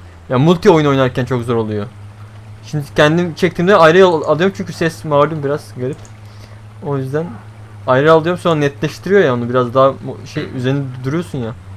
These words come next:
Speaker 1: Karışmıyor sesler birbirine. Yoksa böyle oyun sesini düşüreceğim falan, böyle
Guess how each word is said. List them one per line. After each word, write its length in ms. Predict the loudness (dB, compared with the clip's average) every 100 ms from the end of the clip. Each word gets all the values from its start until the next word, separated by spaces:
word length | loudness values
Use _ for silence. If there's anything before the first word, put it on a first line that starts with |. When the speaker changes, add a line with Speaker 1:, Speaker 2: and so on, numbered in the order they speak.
| -18 -20 -20 -20 -4
Speaker 1:
Karışmıyor 400 | 0 2 2 0
sesler 440 | 0 -2 0 0 0
birbirine. 360 | -2 -2 -6 -6 -10 -16 -18 -18 -16 -2
Yoksa 340 | 0 0 0
böyle 180 | 2 2
oyun 200 | 2 0
sesini 320 | -2 -4 -4
düşüreceğim 380 | -4 -4 -2 -2
falan, 260 | -2 -4
böyle 100 | -2